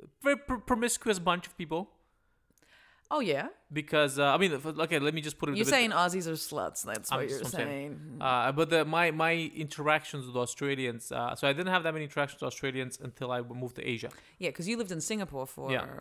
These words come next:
Speaker 1: yeah. So then kinda, there's been, like, a lot of, uh, Australians there,
Speaker 2: Mm-hmm.
Speaker 1: uh, and, you know, obviously you go to, if you go anywhere in Southeast Asia,
Speaker 2: There's a
Speaker 1: there's
Speaker 2: little,
Speaker 1: just,
Speaker 2: yeah.
Speaker 1: there's a lot of,
Speaker 2: If
Speaker 1: there's
Speaker 2: you
Speaker 1: a lot
Speaker 2: travel,
Speaker 1: of backpacking Australians.
Speaker 2: if you go to any hostel
Speaker 1: Yeah.
Speaker 2: in the world, you will meet an Australian.
Speaker 1: Yeah, yeah.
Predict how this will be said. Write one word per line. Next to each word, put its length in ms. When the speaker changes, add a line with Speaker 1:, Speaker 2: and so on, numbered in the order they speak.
Speaker 1:
yeah. 180
So 140
then 160
kinda, 160
there's 120
been, 120
like, 100
a 80
lot 160
of, 160
uh, 20
Australians 600
there, 460
Speaker 2:
Mm-hmm. 80
Speaker 1:
uh, 460
and, 380
you 80
know, 80
obviously 280
you 40
go 80
to, 260
if 140
you 60
go 80
anywhere 240
in 60
Southeast 360
Asia, 340
Speaker 2:
There's 200
a 20
Speaker 1:
there's 140
Speaker 2:
little, 80
Speaker 1:
just, 120
Speaker 2:
yeah. 120
Speaker 1:
there's 140
a 60
lot 200
of, 160
Speaker 2:
If 60
Speaker 1:
there's 40
Speaker 2:
you 60
Speaker 1:
a 40
lot 80
Speaker 2:
travel, 320
Speaker 1:
of 40
backpacking 260
Australians. 420
Speaker 2:
if 100
you 80
go 80
to 100
any 180
hostel 520
Speaker 1:
Yeah. 140
Speaker 2:
in 140
the 80
world, 440
you 80
will 120
meet 160
an 100
Australian. 640
Speaker 1:
Yeah, 260
yeah. 180